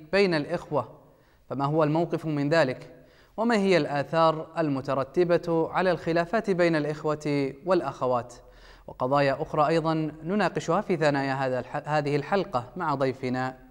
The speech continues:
بحول الله تعالى. فضيلة الشيخ محمد، يعني في عصرنا الحالي وفي ظل هذه الضغوط التي أصبحت تثقل كاهل الإخوة وأيضًا الأخوات على جانب آخر،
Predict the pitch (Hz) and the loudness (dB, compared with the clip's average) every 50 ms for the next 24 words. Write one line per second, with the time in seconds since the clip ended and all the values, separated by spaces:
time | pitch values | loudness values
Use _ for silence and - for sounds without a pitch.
0 | - - 151 - 180 160 139 131 127 123 123 120 113 110 117 117 113 110 - 131 | -16 -14 -6 -2 0 0 2 0 0 -2 -2 -4 -6 -6 -8 -8 -8 -10 -12 -10
1 | - - 151 120 110 104 104 107 - - - - - - - - - - - - | -6 -4 -4 -2 -4 -6 -10 -12 -16 -18 -20 -20 -20 -20 -20 -20 -20 -20 -20 -20
2 | _ _ - - - - 185 180 170 165 - - 127 110 - 135 127 127 127 120 | _ _ -10 -8 -4 -2 0 0 0 -2 -4 -8 -14 -10 -8 -6 -4 -4 -4 -6
3 | 127 - - - 123 123 117 - 117 110 107 110 107 101 104 110 117 - 160 160 | -10 -12 -16 -18 -18 -18 -20 -18 -18 -18 -18 -18 -16 -16 -16 -14 -8 -6 -4 -2
4 | 151 151 - - 131 123 120 113 101 - - 110 104 107 107 107 107 - - - | -2 -4 -6 -6 -8 -8 -6 -8 -8 -10 -10 -10 -8 -8 -10 -10 -12 -14 -14 -10
5 | 120 123 120 117 113 117 110 113 110 107 104 113 110 110 104 107 107 107 107 107 | -8 -6 -6 -6 -6 -8 -8 -10 -10 -12 -12 -10 -10 -10 -8 -8 -10 -10 -12 -14
6 | - 117 110 107 104 - - - _ _ - 131 123 117 - - - 131 - - | -16 -16 -14 -14 -16 -18 -20 -20 _ _ -12 -12 -12 -10 -12 -14 -14 -14 -16 -16
7 | - - 117 110 - 117 113 - - - - - - - 143 143 - - - 110 | -14 -12 -12 -10 -10 -12 -14 -16 -20 -20 -20 -16 -12 -10 -10 -10 -12 -14 -14 -14
8 | 107 - - 104 101 98 104 101 101 101 95 98 104 110 107 107 113 - - _ | -12 -12 -12 -12 -12 -12 -16 -18 -18 -18 -18 -18 -20 -20 -20 -20 -20 -20 -20 _
9 | - 127 135 120 127 127 - - - 123 120 - - - - - _ _ _ _ | -16 -14 -12 -10 -10 -12 -10 -8 -8 -8 -8 -8 -12 -20 -20 -20 _ _ _ _
10 | _ _ - 202 202 202 170 160 151 143 139 127 127 127 - - 131 131 127 123 | _ _ -4 -2 0 2 2 2 0 -2 -2 -4 -8 -10 -8 -6 -4 -2 -2 -4
11 | - 113 110 113 110 117 117 113 110 107 107 107 104 - - 123 110 104 - - | -4 -6 -8 -8 -6 -6 -8 -8 -8 -10 -12 -12 -14 -14 -14 -14 -14 -14 -14 -14
12 | 107 104 - | -14 -14 -14